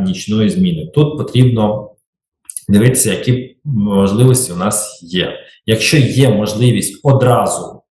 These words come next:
після нічної зміни поспати годину, півтори, до двох годин, ну, щоб не, не зімітувати повноцінну ніч, це буде норм. Е, ми якраз там десь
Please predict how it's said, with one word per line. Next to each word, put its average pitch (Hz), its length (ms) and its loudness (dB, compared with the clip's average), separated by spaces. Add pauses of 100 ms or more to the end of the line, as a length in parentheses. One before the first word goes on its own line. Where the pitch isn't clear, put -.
після 95 760 -4
нічної 107 420 -2
зміни 92 360 2 (120)
поспати - 680 -4 (360)
годину, 87 840 2 (580)
півтори, - 720 -4 (260)
до 85 180 -8
двох - 420 0
годин, 87 280 -4
ну, - 200 -2
щоб - 260 -10
не, - 480 0 (300)
не 113 260 4
зімітувати 117 480 2
повноцінну 104 540 -2
ніч, 87 320 -6 (540)
це 117 340 4
буде 92 160 0
норм. 185 460 0 (360)
Е, 95 680 2
ми 113 140 2
якраз - 400 0
там - 120 -12
десь - 400 -20